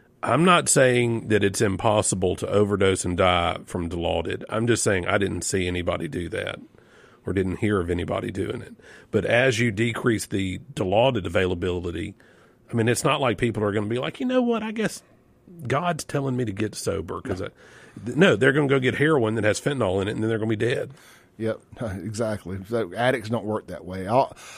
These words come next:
Speaker 2: always said, "Man, if you could just walk in and get a five milligram Norco like you could a Tylenol, that we wouldn't have none of this problem with the <laughs> painkiller abuse," but I'm probably very wrong on that.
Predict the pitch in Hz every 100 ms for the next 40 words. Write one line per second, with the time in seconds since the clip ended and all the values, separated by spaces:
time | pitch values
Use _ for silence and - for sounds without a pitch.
0 | - - 127 143 127 113 - 131 127 123
1 | 127 123 139 147 127 107 113 127 - 127
2 | 123 123 113 - 117 120 123 113 117 110
3 | 110 123 - 117 110 113 117 113 110 -
4 | 117 - 120 123 113 107 110 107 117 120
5 | 107 110 123 135 95 - 101 98 98 104
6 | - 117 120 - 160 123 139 117 113 110
7 | 120 - 117 - 117 110 117 110 98 90
8 | 95 98 104 87 90 85 78 82 -